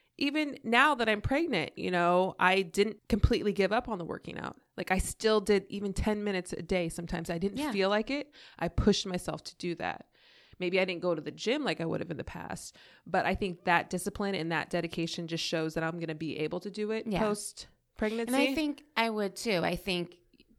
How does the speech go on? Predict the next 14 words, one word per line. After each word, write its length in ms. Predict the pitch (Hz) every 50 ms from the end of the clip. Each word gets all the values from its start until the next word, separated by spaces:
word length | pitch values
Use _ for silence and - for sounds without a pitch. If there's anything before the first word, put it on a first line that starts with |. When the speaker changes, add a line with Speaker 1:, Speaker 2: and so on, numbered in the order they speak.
| _ _ _
Speaker 2:
the 100 | - -
point 240 | - - 185 175 -
that 100 | 165 165
you 80 | 165 170
mentioned 260 | 165 160 151 - 175
is 80 | 160 147
very 240 | 156 170 156 156 156
important, 520 | 151 156 - - 165 156 - 165 160 156
listening 380 | 156 151 - - 170 151 151 147
to 120 | - - 160
your 120 | 160 156
body. 560 | 143 156 147 147 151 156 175 202 226 254 269
Speaker 1:
Mm-hmm. 260 | 185 165 185 180 185 202 -
Speaker 2:
So, 800 | - - - 185 175 170 165 165 160 160 160 160 156 160 165 165